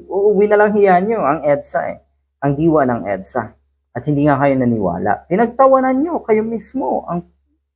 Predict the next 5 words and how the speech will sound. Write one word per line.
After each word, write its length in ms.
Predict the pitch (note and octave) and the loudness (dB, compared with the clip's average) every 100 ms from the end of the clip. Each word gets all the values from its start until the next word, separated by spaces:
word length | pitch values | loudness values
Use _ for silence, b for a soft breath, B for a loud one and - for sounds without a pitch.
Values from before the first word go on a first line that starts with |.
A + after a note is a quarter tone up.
| _ _ _ _ | _ _ _ _
ang 100 | F#3+ F#3+ | -4 0
pasimuno 560 | G3+ A#3 G#3+ G3+ G#3+ G#3 | 0 2 2 2 0 0
nung 160 | F#3 | 0
sinasabing 640 | F#3 F#3 F3+ E3+ D3 E3+ - | -2 -2 2 2 2 -4 0
pinagtawanan. 960 | F#3+ D#3 C#3+ - C3+ C3+ C3+ C3+ A#2+ | 2 2 -2 0 0 0 -6 -8 -14